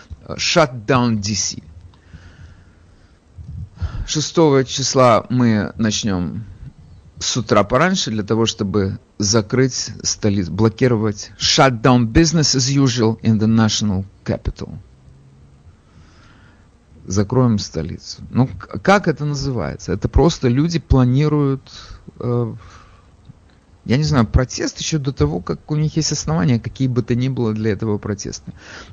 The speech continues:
И в-, ну, что самое в этом деле интересное? Это Трамп, его администрация, его сторонники. Между прочим, его ст-, когда мы говорим "его сторонники", мы можем смело сказать "шестьдесят миллионов американцев".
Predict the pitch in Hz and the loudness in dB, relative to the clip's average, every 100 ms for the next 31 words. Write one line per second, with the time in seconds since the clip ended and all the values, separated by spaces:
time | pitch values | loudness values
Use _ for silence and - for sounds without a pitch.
0 | - 147 139 - 135 131 - - - 294 | 4 6 6 4 4 4 2 2 2 4
1 | 240 233 196 190 185 170 165 131 78 - | 4 6 6 6 6 4 2 0 0 -4
2 | - _ - _ - - - - - - | -14 _ -20 _ -20 -20 -20 -20 -20 -20
3 | - - - _ - - - - _ - | -20 -20 -20 _ -20 -20 -20 -20 _ -20
4 | - - 135 170 151 - - - - - | -12 -4 4 4 4 -4 -20 -20 -20 -8
5 | - - - 170 180 156 135 151 135 131 | -8 -6 2 4 6 4 4 2 2 0
6 | 127 - 151 143 - 120 110 110 - - | 0 4 4 4 0 2 2 0 -2 0
7 | 117 120 143 139 - 123 131 131 113 123 | 0 2 4 4 4 4 6 4 2 2
8 | 131 147 190 175 156 151 156 - - 151 | 0 4 2 4 2 2 0 -2 -2 2
9 | 156 151 143 139 139 139 - - 240 190 | 4 4 2 2 2 0 0 2 4 4
10 | - 139 160 160 139 139 117 135 127 107 | 0 0 2 2 2 0 0 4 6 6
11 | 101 117 113 - 95 92 98 104 95 92 | 4 2 2 0 0 2 2 2 2 4
12 | 85 - 73 71 - - - - | 2 0 -2 -2 -2 -6 -6 -12